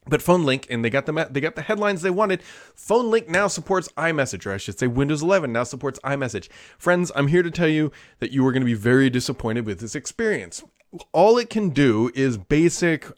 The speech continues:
iMessage at best. So if you have a car, which I'm assuming most people do, and you can send a text message in your car that goes through as an iMessage,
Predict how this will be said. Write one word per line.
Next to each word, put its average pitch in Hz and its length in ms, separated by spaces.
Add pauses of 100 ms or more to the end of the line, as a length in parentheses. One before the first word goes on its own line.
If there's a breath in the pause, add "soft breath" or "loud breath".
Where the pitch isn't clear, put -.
(140)
iMessage 98 680 (100)
at 95 320
best. - 260
So 127 280 (240 loud breath)
if 147 140
you 233 120
have 240 160
a 233 80
car, 92 440
which 131 200
I'm - 120
assuming 202 420
most 165 280
people 165 220
do, 117 300
and 127 160
you 180 120
can 196 220
send 170 200
a 135 80
text 175 340
message 143 400
in 135 160
your 127 180
car 92 360
that 120 160
goes 127 180
through 120 160
as 123 100
an 143 120
iMessage, 98 680